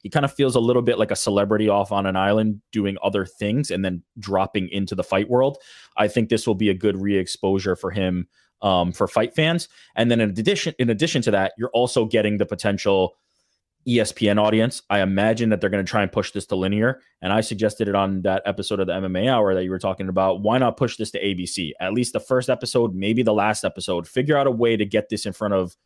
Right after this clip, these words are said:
mainstream sports fans and m-, middle American moms and dads, and just push this to everybody that you possibly can. Conor McGregor is back. Here's his opponent. Uh, watch the drama unfold.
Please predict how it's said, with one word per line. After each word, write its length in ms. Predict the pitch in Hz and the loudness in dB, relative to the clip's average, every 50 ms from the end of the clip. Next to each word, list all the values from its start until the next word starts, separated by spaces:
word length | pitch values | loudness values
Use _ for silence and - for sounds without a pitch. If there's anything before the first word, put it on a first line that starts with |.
| _ _ _ | _ _ _
mainstream 840 | 101 107 110 113 120 123 120 - - - 127 117 117 110 107 107 - _ _ | -2 2 2 2 2 2 0 -4 -4 -2 0 0 2 0 0 -2 -6 _ _
sports 380 | - - - 139 139 151 151 - | -16 -4 -2 0 0 0 -2 -2
fans 280 | - 156 160 170 156 - | 0 0 0 0 -2 -2
and 440 | - 110 110 107 101 101 98 90 - _ _ _ | 0 0 2 2 2 0 -4 -6 -8 _ _ _
m-, 220 | 110 107 110 117 - - | -4 -2 -2 -2 -4 -6
middle 400 | 123 120 123 131 135 131 120 117 | -2 0 2 2 4 4 4 2
American 500 | 113 113 113 113 110 107 107 113 107 104 | 4 4 4 2 2 2 0 0 0 0
moms 460 | 107 107 110 110 110 107 107 101 107 | 2 2 2 2 2 2 0 0 0
and 180 | 104 101 98 | -2 -2 0
dads, 460 | 92 104 101 95 90 82 80 85 - - _ _ _ _ | 0 0 0 0 0 -2 -6 -8 -12 -18 _ _ _ _
and 100 | - 104 | -6 -4
just 160 | 98 107 - - | -4 -4 -6 -4
push 220 | - 127 110 - | -2 -4 -4 -2
this 180 | - 110 101 - | -4 -6 -6 -6
to 180 | - - - | -8 -4 -2
everybody 380 | 113 113 113 117 107 110 104 104 | -2 0 2 2 2 2 2 2
that 160 | 98 101 101 | 0 -2 -2
you 80 | 101 95 | -4 -4
possibly 460 | - 104 101 95 - 101 92 98 90 | -4 -4 -4 -4 -6 -8 -8 -8 -6
can. 340 | - 101 98 92 90 92 90 - _ _ _ _ _ _ | -4 -4 -2 -2 -2 -4 -6 -10 _ _ _ _ _ _
Conor 240 | - 117 110 110 107 | -2 0 2 2 2
McGregor 420 | 107 107 95 107 101 95 101 101 | 0 0 2 2 2 2 2 0
is 100 | 98 98 | 0 0
back. 380 | 92 92 98 87 90 92 - - _ _ _ _ _ _ | 0 0 0 2 2 0 -2 -4 _ _ _ _ _ _
Here's 320 | - 107 107 107 104 101 | -2 0 2 2 2 2
his 160 | - 110 101 104 | 0 -2 -2 -2
opponent. 500 | - - 104 98 98 95 95 90 90 - _ _ _ _ _ _ _ | -2 -2 -2 0 0 0 -2 -2 -2 -6 _ _ _ _ _ _ _
Uh, 260 | 98 92 92 92 90 92 | 0 0 2 2 2 2
watch 280 | 104 104 104 - - | 0 0 0 -2 -4
the 80 | - 101 | -6 -4
drama 380 | 90 101 98 95 98 95 92 90 | 0 0 2 2 2 0 -2 -2
unfold. 520 | 90 90 85 - - 90 87 85 80 - | -4 -4 -4 -2 0 0 0 0 -2 -6